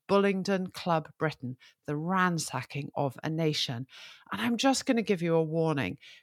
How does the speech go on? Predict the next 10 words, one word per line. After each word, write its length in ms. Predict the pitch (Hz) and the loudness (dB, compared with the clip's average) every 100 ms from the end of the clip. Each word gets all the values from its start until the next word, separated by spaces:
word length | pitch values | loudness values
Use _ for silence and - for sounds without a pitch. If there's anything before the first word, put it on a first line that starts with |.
| _ | _
This 280 | - 294 - - | 2 2 2 -4
interview 680 | 185 175 151 151 147 147 151 - - _ _ _ _ | -2 -2 -6 -4 0 0 0 -8 -20 _ _ _ _
set 560 | - - - 220 190 - _ | -8 -4 2 2 2 -2 _
my 540 | - 175 180 180 180 - | -4 2 4 6 4 2
blood 480 | - 165 170 165 165 - | 0 2 6 4 2 -6
pressure 440 | - 165 139 - 147 | -4 -2 -2 -2 -2
soaring 920 | - - - - 180 156 139 117 127 - - | -2 -2 -2 0 2 4 4 2 -4 -12 -10
because 640 | 185 - 190 202 196 - - _ _ - | -8 -6 -2 0 0 -4 -12 _ _ -4
it's 320 | 214 - - | -2 -2 -6
just 520 | - 233 202 180 - | 0 4 4 2 -6